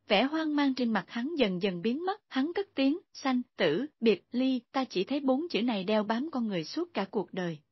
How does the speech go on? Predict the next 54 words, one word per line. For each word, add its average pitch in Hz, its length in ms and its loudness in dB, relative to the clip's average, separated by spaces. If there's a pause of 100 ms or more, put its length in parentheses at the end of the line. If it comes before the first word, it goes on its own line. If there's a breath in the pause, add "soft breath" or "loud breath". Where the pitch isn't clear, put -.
thỉnh 208 220 -2
giáo 254 220 0
tiền 196 300 -4
bối, 226 260 -2 (120)
có 349 160 0
phải - 140 2
con 302 200 -2
người 208 160 0
sinh 285 260 -4
ra 254 240 -2
là 214 160 0
đã 175 200 0
khổ 180 280 -4
rồi 185 160 -4
không? 254 260 -4 (420)
Chu 285 120 2
Nhất 311 240 2
Tiên 269 220 0
trả 196 120 -2
lời 208 280 -2
với 294 140 -4
nụ 208 160 0
cười 175 240 -4
trên 240 240 -4
môi, 247 220 -2 (120)
"Sai 277 280 -4
rồi, 190 280 -2 (120)
sai 269 300 -6
rồi, 180 300 -4 (160)
cuộc 240 200 -2
đời 247 160 4
ngươi 285 200 0
gặp 233 180 0
nhiều 214 200 0
bất 294 240 0
trắc 370 180 -6 (120)
nên 311 180 -2
nghĩ 262 160 -2
rằng 240 240 -4
người 214 140 -2
người 202 180 -2
đều 208 220 2
khổ 202 240 -4
sở, 202 320 -4 (140)
kỳ 262 140 -2
thực 254 180 -4
hoàn 226 260 -6
toàn 196 220 -6
không 233 180 -8
phải 214 200 -6
vậy. 175 260 -6 (400)
Ta 247 100 -2
hỏi 214 240 -4
ngươi, 294 300 -4